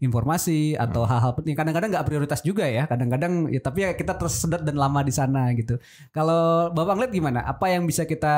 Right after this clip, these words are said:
Speaker 1: coba untuk mengatasi gangguan-gangguan kayak gitu, Pak?
Speaker 2: Ya, jadi distraksi itu tidak terelakkan.
Speaker 1: Ya, ya.
Speaker 2: Pasti kita punya rencana demikian, lalu kemudian handphone kita ini ada notifikasi
Speaker 1: Ya.
Speaker 2: yang menarik, ya kita baca,
Speaker 1: <laughs> Ya.
Speaker 2: begitu kan.
Speaker 1: Heeh.
Speaker 2: Tetapi nggak apa-apa.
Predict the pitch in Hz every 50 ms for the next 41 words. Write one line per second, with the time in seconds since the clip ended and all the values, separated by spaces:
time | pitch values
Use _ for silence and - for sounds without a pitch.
0 | 147 147 147 147 165 151 147 160 156 156 143 135 151 151 147 139 139 - 143 -
1 | - 147 143 139 139 135 131 131 135 135 131 131 127 123 127 127 123 123 117 117
2 | 107 - 101 101 - - 127 120 107 85 82 - _ _ - 135 117 127 123 120
3 | - 113 - - - 127 110 - - - - 143 135 127 120 - 180 - 135 120
4 | - - 92 - - - - - 113 - 101 101 - - - - - 92 80 76
5 | 82 - _ 120 113 104 101 95 90 92 101 101 101 113 131 - _ _ - 101
6 | 98 - - - 143 117 107 - 147 - 165 151 - 151 143 143 131 135 131 117
7 | 131 120 123 131 110 123 107 110 107 - - 196 220 175 120 110 113 117 - 123
8 | 110 107 110 104 120 110 104 110 113 107 110 113 113 113 110 117 117 - 113 107
9 | 107 113 110 107 110 107 104 101 107 101 98 - 107 107 110 104 - 117 107 117
10 | 117 - 113 107 104 - - 131 113 110 107 95 101 110 - 123 127 123 117 -
11 | 87 98 196 220 131 104 92 90 110 123 - 135 - - 143 147 - - 135 110
12 | 110 131 139 131 - 143 139 - 127 117 87 90 - 135 175 254 277 269 262 254
13 | 214 175 - - 123 117 113 110 110 120 - - 117 107 110 101 - - 151 147
14 | 113 85 - 113 113 110 - 110 92